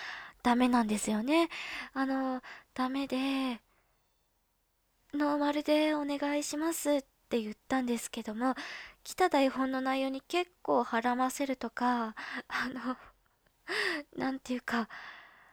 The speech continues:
赤ちゃんだとか、そういう単語がちょいちょい出てきてて、「あれ？これ十五禁ぐらい？それとも私が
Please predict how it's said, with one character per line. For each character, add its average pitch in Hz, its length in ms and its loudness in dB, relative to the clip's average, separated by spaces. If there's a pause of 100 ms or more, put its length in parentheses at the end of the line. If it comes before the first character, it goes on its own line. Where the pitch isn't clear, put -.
(160)
赤 262 300 2
ち - 100 -4
ゃ 247 80 0
ん 226 80 -6
だ 226 100 -6
と 226 120 -8
か、 220 400 -4 (1160)
そ - 200 -4
う 277 40 0
い 277 80 2
う 277 80 2
単 285 280 4
語 311 100 6
が 269 140 6
ち - 120 0
ょ 262 40 4
い 262 80 0
ち - 100 2
ょ - 20 8
い 330 60 6
出 285 80 6
て 262 140 4
き - 80 -10
て 240 100 -2
て、 226 260 2 (380)
「あ 226 160 2
れ？ 262 160 6 (300)
こ 254 120 0
れ 262 180 6
十 240 280 4
五 269 140 2
禁 294 240 0
ぐ 330 100 4
ら 302 100 4
い？ 311 120 2 (480)
そ - 160 0
れ 294 80 2
と 320 100 2
も 294 80 6
私 285 320 2
が 294 320 2